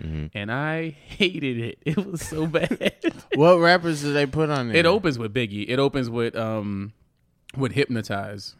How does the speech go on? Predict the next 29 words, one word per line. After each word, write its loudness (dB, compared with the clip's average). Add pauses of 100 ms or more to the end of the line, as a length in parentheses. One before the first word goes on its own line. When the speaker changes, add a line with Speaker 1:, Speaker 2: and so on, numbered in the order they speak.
(120)
Speaker 3:
Okay. -4
Speaker 2:
rapping -4
over -6
track -6
one, -6
and -8
I -6
was -10
like, -10
"This -10
is -14
terrible." -2
Speaker 3:
Hypnotize 2
don't 2
need 0
to 0
be -2
put 0
Speaker 1:
No. -8
Speaker 3:
under, -2 (300)
over 2
any 0
other 0
beat, 0 (400)
'cause 4
it's -2
like, 2
it's -2 (160)
like, -4